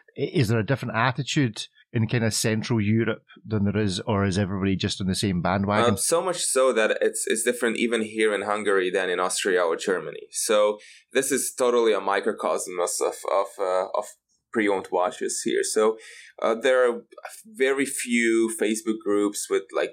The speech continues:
Speaker 2: literally tens of thousands of people in them where most of the buying and selling is happening. And, uh, uh, watches are often advertised, and I, I find these statements to be true whenever I check them, at the lowest price anywhere in Europe,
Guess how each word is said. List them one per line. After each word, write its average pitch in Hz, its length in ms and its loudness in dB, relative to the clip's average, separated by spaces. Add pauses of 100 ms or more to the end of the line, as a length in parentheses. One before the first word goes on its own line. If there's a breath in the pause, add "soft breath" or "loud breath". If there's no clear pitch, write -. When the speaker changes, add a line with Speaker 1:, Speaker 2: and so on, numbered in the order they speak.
Speaker 2:
literally 107 460 0
tens 107 280 0
of 107 140 -2
thousands 98 580 0
of - 160 -6
people 95 360 0
in 90 160 -4
them 92 340 -2
where 101 440 2 (140)
most 104 240 0
of 104 120 -4
the 107 80 0
buying 95 400 -2
and 90 120 -6
selling 92 360 0
is - 160 -4
happening. 110 680 -2
And, 101 440 0 (360 soft breath)
uh, 113 240 2
uh, 123 160 4
watches 123 360 -2
are 110 120 2
often 110 300 0
advertised, 95 640 -2
and 90 180 0
I, 92 120 2
I 71 360 -2
find 95 180 -2
these 92 160 -2
statements 92 600 -4
to - 80 -6
be 98 100 -4
true 127 320 0
whenever 95 300 0
I 90 80 2
check 143 360 -2
them, 101 240 0 (160)
at 117 140 2
the 120 80 2
lowest 120 420 0
price 110 460 0
anywhere 120 480 2
in 131 80 -2
Europe, 143 360 0